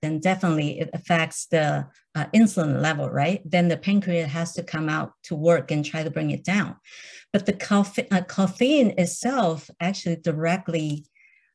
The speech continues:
are kicking, attacking the adrenal glands. That's when people get that rush, you know, they cannot wake up in the middle, uh, in the, uh, first thing in the morning, they got to have that caffeine to wake them up,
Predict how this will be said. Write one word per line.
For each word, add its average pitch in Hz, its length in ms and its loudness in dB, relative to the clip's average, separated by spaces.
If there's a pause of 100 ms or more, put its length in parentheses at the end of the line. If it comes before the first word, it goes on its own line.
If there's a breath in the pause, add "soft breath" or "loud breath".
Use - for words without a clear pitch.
(160)
are 165 180 0 (120)
kicking, 208 480 2
attacking 175 640 -2
the 147 140 -2
adrenal 156 380 -4
glands. - 520 -10 (300 soft breath)
That's 208 300 4
when 185 200 4
people 190 340 0
get 175 320 0
that 160 260 -2
rush, 160 440 -2
you 170 200 0
know, 147 180 -2 (180)
they 170 180 4
cannot 165 480 -2
wake 160 260 -4
up 170 160 0
in 165 80 0
the 156 60 0
middle, 160 360 -2
uh, 160 200 -4
in 160 180 0
the, 156 300 -2
uh, 156 240 -2
first 185 200 0
thing 180 140 2
in 170 80 4
the 147 80 2
morning, 165 400 2
they 151 320 -4
got 160 180 -4
to 170 60 -2
have 151 280 -2
that - 200 -4
caffeine 185 480 0
to 170 140 -4
wake 151 240 -6
them 147 180 0
up, 233 240 0